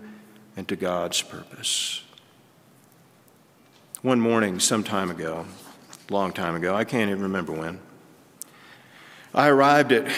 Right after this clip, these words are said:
Custer Road United Methodist Church in Plano, Texas, where I was a member for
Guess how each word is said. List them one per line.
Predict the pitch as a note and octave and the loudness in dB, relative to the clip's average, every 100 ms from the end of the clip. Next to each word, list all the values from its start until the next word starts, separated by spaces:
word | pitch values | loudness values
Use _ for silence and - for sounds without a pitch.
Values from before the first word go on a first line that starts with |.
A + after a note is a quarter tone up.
| - - - | -6 -8 -4
Custer | - E3 - D3+ | 2 2 4 2
Road | A#2+ B2+ C3+ C3+ | 6 8 8 8
United | B2 A#2 A#2+ B2 | 6 4 4 4
Methodist | A2+ B2 C#3+ D3 | 4 2 4 2
Church | - C3 C#3 - | 4 4 4 0
in | G#2+ G#2 G#2 - | -2 -2 -6 -6
Plano, | B2+ A#2+ A2+ G#2+ | 0 2 4 2
Texas, | - A#2+ - B2+ A#2+ | 0 0 0 0 0
where | A2 G2+ | 2 2
I | G#2 | 2
was | G#2 | 0
a | G2 | 0
member | G2+ G#2+ G2+ | 0 0 0
for | - G2 F#2 | 0 -2 -2